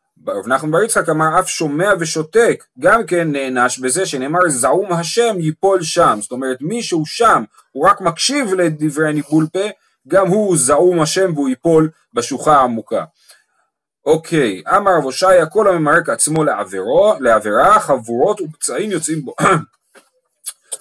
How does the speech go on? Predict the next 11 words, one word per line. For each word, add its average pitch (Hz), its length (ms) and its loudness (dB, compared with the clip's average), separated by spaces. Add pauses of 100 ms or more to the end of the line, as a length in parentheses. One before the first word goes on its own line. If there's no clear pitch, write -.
(160)
מה 175 120 2
זה 165 100 4
אומר 160 200 4
לב-, 143 300 2
למרק 143 420 2
עצמו 151 300 0
לעבירה? 131 580 4 (380)
זה, 202 320 0 (160)
<clears throat> - 0 -
הכוונה 151 640 0
היא 202 260 2